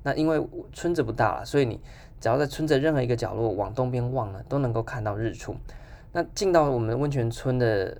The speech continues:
呃，门口有一个温泉港，那是一个非常非常可爱、非常小的一个迷你的港口。那如果你需要看日出，大部分的人呢都会选择去朝日温泉看。但是如果你没有要进温泉区的话呢，你可以到我们的温泉港看。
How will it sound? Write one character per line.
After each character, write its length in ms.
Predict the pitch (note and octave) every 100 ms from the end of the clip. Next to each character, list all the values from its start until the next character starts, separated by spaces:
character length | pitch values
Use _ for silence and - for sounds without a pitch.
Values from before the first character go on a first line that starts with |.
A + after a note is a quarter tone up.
| -
呃， 120 | E2+
门 260 | D#2 A2+ D3+
口 300 | C#3 G#2 -
有 140 | G2+ A2
一 20 |
个 100 | A2+
温 220 | C#3 E3
泉 260 | - G#2+ A2
港， 160 | - -
那 160 | B2+ A2+
是 120 | B2
一 40 |
个 60 | A2
非 220 | - F3
常 180 | E3+ A#2+
非 340 | - F#3+ A3+
常 320 | A3 C#3 A#2+ B2
可 160 | - B2
爱、 160 | C3
非 100 | -
常 160 | B2+ B2
小 280 | - A#2 -
的 120 | G2+
一 40 |
个 100 | A2
迷 160 | G2+ G#2+
你 100 | A#2+
的 140 | -
港 240 | - - -
口。 180 | - - - - - -
那 100 | B2
如 100 | D3+
果 120 | F#3+
你 100 | A#2+
需 160 | G2+ C3+
要 160 | B2+
看 240 | B2 C#3 B2
日 160 | D#3
出， 240 | - B2+ B2+
大 240 | C3 C3+
部 80 | B2+
分 100 | C3+
的 80 | A2
人 120 | F#2+ G2
呢 100 | G2
都 140 | A#2
会 120 | A#2+
选 200 | A2+ G#2
择 100 | F#2
去 140 | F#2 A2+
朝 160 | G#2+
日 80 | A2
温 120 | G#2+
泉 200 | A2 F#2
看。 200 | F#2 A2+ - - - -
但 140 | D#3
是 80 | D#3+
如 80 | D3+
果 80 |
你 100 | B2+
没 120 | G#2 B2
有 80 |
要 100 | A#2
进 180 | A#2 C3
温 140 | B2 B2
泉 180 | A2
区 220 | G#2 - D3
的 140 | B2
话 180 | C3+ A2+
呢， 140 | G2+
你 80 | F#2
可 120 | -
以 60 | A2
到 180 | A2 G#2
我 60 |
们 100 | F2+ F#2+
的 80 |
温 160 | A2 D#3+
泉 200 | C#3 G#2+
港 200 | A2+ -
看。 220 | - G#2+